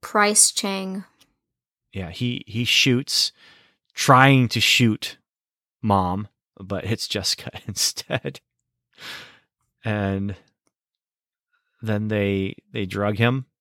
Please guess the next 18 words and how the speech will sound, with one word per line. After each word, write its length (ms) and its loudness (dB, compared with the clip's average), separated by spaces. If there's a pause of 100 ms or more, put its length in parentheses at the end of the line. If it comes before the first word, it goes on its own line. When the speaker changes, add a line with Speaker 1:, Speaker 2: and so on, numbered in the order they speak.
(120)
Speaker 2:
<laughs> 680 -4
and 260 4
they 220 4 (480)
put 200 6
him 120 4
in 140 4
their 140 4
bathtub. 520 2 (1700)
And 600 -10 (1300)
yeah, 240 -10 (420)
there's, 320 -6
there's 220 -8
gonna 100 0
be 60 -4
trouble 280 -6
there. 160 -10 (1200)
Speaker 1:
Oh, 160 0
Price. 640 2